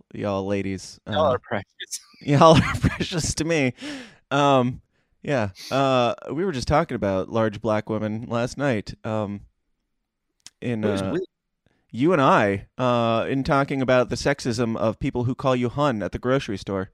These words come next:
Speaker 2: Oh, yes. Yes,
Speaker 1: <laughs>
Speaker 2: it is true.
Speaker 1: It ma-, it makes me feel good when I'm called, like, sugar or hun by a, by a large black woman at, uh, at Aldi
Speaker 2: Like,
Speaker 1: or something.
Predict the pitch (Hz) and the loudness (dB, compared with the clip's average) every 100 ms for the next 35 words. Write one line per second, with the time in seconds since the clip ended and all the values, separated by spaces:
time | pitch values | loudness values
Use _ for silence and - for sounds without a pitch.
0 | 135 170 165 160 - - - - 139 135 | 0 2 2 -2 -8 -10 -12 -10 -2 0
1 | 117 - 185 - 156 113 - - - 104 | 0 -2 -2 -2 -6 -6 -12 -12 -6 -6
2 | _ _ _ - 220 196 170 190 226 208 | _ _ _ -20 -20 -10 -2 0 2 -2
3 | 165 165 208 - 202 233 170 151 123 117 | -4 0 0 2 -2 0 2 4 4 2
4 | 131 147 160 98 101 104 110 107 117 107 | 0 2 4 2 0 0 -2 -2 0 2
5 | 98 101 95 - _ _ - - 143 123 | 0 -2 -4 -8 _ _ -18 -4 0 2
6 | 123 120 113 110 139 127 123 120 117 113 | 4 4 2 2 2 2 2 2 2 4
7 | 107 104 _ _ - 117 113 117 113 107 | 2 0 _ _ -4 0 2 2 0 0
8 | 113 110 107 107 104 98 - 101 98 101 | 0 0 -4 -4 -4 -6 -6 -6 -6 -8
9 | _ _ _ _ 107 - _ - 98 101 | _ _ _ _ -10 -10 _ -6 -4 -4
10 | 104 143 170 - 120 143 | -2 -2 -4 -8 -10 -10